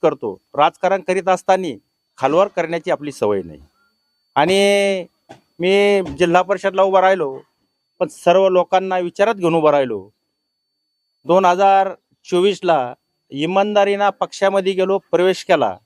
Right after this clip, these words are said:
मी गद्दार नाही. खऱ्या अर्थाने समोरचे जे उमेदवार आहे, हे कुठले? मनाजी पाटील मिसाळ,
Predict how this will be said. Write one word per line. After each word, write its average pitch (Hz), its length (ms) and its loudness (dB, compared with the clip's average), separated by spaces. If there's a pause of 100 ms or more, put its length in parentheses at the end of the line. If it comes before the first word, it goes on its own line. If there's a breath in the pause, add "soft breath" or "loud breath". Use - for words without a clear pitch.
(560)
मी 170 120 -4
गद्दार 165 440 2
नाही. 160 260 -2 (840)
खऱ्या 180 260 4
अर्थाने 196 580 0
समोरचे 175 440 -2
जे 190 120 4
उमेदवार 190 380 2
आहे, 110 100 -6 (1500)
हे 208 60 6
कुठले? 214 480 0 (1700)
मनाजी 175 440 2
पाटील 196 380 0
मिसाळ, 202 400 2